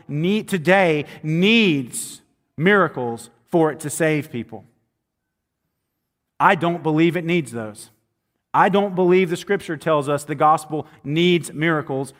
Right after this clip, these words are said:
uh, surrounding it in order for people to come to Christ. The gospel, as Paul says in Romans one sixteen, is the power of God for salvation to everyone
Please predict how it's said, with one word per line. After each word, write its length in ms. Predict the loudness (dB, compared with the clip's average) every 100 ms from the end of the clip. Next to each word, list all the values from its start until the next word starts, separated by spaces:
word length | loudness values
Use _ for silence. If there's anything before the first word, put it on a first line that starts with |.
| _ 0
uh, 180 | 0 0
surrounding 680 | -2 0 2 4 4 0
it 100 | -4
in 60 | -4
order 320 | -2 -2 -2
for 100 | -4
people 300 | -6 -6 -4
to 80 | -8
come 280 | -6 -6 -6
to 80 | -6
Christ. 600 | 0 2 0 -8 -20 _ _ _ -8
The 80 | 0
gospel, 760 | 2 4 2 -2 0 0 -4 -4
as 200 | -2 -2
Paul 260 | 2 2 2
says 260 | 0 -2
in 100 | -2
Romans 340 | -2 -2 -4 -4
one 160 | -6
sixteen, 560 | -6 -8 -6 -4 -2 -2 0
is 300 | 2 2 -2
the 120 | -4
power 580 | -2 4 4 4 2 0
of 260 | -4 -2
God 360 | 2 4 4 2 -6 -16
for 140 | -8 -4
salvation 680 | 2 2 4 0 -2 -8 -8
to 180 | -8 -2
everyone 1200 | -2 0 0 -2 -4 _ 0 2 4 2 -4